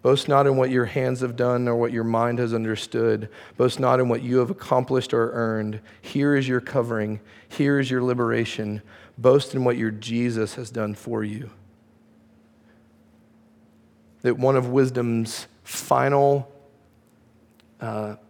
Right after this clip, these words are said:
sentiments to us, one of wisdom's final declarations to us after all that we've studied in trying to be wise this summer,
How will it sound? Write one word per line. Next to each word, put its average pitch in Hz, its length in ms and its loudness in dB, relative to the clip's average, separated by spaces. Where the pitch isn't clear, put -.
sentiments 117 760 -2
to 120 240 -2
us, 107 240 -4
one 120 120 -4
of 120 60 -2
wisdom's 117 440 -2
final 131 400 0
declarations 120 840 -2
to 117 260 -4
us 104 200 -4
after 117 240 -8
all 127 300 2
that 131 100 0
we've 123 180 -4
studied 113 400 -2
in 113 200 -4
trying 117 300 -2
to 113 60 -4
be 113 120 -2
wise 113 540 -4
this 123 140 -2
summer, 107 440 -2